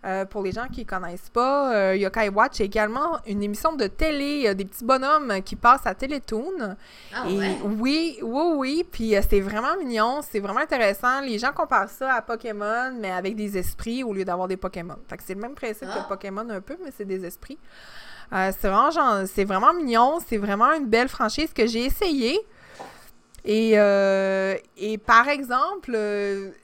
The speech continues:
Speaker 1: par manque de, parce qu'il y a tellement de jeux qui y ressemblent, par manque de temps, j'y ai juste pas joué, dans le fond.
Speaker 2: OK.
Speaker 1: Euh, voilà.
Speaker 2: Mais tu peux pas jouer à tous. Encore désolé, il y a un autre avion,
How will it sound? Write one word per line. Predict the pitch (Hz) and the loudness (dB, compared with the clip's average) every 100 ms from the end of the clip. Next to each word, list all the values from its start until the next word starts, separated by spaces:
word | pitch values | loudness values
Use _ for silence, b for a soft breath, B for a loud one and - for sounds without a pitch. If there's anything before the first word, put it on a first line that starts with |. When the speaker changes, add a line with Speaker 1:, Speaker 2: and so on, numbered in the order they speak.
| _ | _
Speaker 1:
par | - 226 233 | 0 0 2
manque | 262 339 330 | 2 2 2
de, | 226 214 | 0 0
parce | 269 254 | -2 -4
qu'il | 277 | -4
y | |
a | 233 | -2
tellement | 277 294 311 | 0 2 2
de | |
jeux | 302 | 0
qui | 320 285 | -6 -4
y | 226 | -4
ressemblent, | - 269 294 403 262 | -4 -4 -4 -4 -4
par | 202 | -2
manque | 208 247 | -2 -2
de | 240 214 | -2 -2
temps, | 277 370 | 0 -4
j'y | 247 214 | -4 -8
ai | 208 | -8
juste | 214 233 | -8 -12
pas | - 220 202 | -6 -4 -4
joué, | 190 180 - _ _ | -8 -12 -16 _ _
dans | - | -20
le | 208 | -20
fond. | - 214 185 | -14 -12 -12
Speaker 2:
OK. | - - B B B B B _ - | -14 -20 B B B B B _ -20
Speaker 1:
Euh, | 208 - 233 233 233 202 | -20 -18 -20 -18 -16 -14
voilà. | 185 180 120 | -12 -10 -8
Speaker 2:
Mais | 208 | -6
tu | - | -6
peux | - 214 | -4 -4
pas | 220 | -2
jouer | 214 220 214 | -4 -4 -4
à | 185 | -4
tous. | 240 277 - B B B B - | -6 -6 -8 B B B B -8
Encore | 226 247 269 285 294 | -6 -4 -4 -2 -4
désolé, | 302 302 285 277 277 294 | -6 -10 -10 -8 -8 -8
il | |
y | 247 214 | -8 -8
a | |
un | 277 | -8
autre | - 226 | -8 -8
avion, | 214 214 | -6 -8